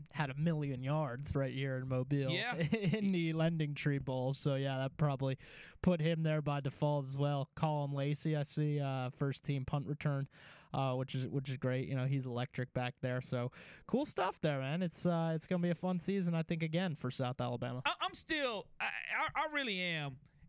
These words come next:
Speaker 2: Michael. I, I guess you can call it through my South Alabama lenses or eyes. I'm still a Carter Bradley fan. I really am. I, I know
Speaker 1: I'm
Speaker 2: that
Speaker 1: big on
Speaker 2: I
Speaker 1: him.
Speaker 2: think he's gonna have a chip on his shoulder. And like I said, don't do too much, you know, because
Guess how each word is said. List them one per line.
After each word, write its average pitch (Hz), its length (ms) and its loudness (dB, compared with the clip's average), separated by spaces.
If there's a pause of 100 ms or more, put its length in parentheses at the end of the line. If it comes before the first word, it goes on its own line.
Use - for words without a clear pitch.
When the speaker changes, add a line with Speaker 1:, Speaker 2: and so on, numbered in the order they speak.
(120)
Speaker 2:
Michael. 185 400 0
I, 202 200 0
I - 20 -2
guess 247 500 -2
you 233 160 -2
can 185 160 -4
call 208 340 0
it 202 180 -2 (120)
through 185 240 0
my 175 180 -2
South 196 360 -2
Alabama 175 500 0
lenses 180 640 0
or 139 160 0
eyes. 175 600 -2
I'm 330 160 0
still 302 340 -2
a 247 60 0
Carter 220 320 -2
Bradley 170 400 0
fan. 120 420 -4
I 180 100 2
really 247 500 0
am. 139 280 -2
I, 151 200 -4
I 185 120 0
know 262 280 0
Speaker 1:
I'm 247 80 -4
Speaker 2:
that 220 60 2
Speaker 1:
big 180 200 2
on 127 160 -2
Speaker 2:
I 285 60 4
Speaker 1:
him. - 80 -6
Speaker 2:
think 370 160 -2
he's 311 160 -4
gonna 294 240 0
have 262 220 -2
a 240 60 -6
chip 294 300 -4
on 285 160 -2
his 262 140 -4
shoulder. 254 400 -2
And 170 160 -4
like 247 180 -2
I 233 80 -2
said, 208 300 -2 (640)
don't 330 260 0
do 330 140 0
too 294 240 -2
much, 262 520 -2 (220)
you 220 140 -4
know, 202 240 0 (260)
because 220 420 -2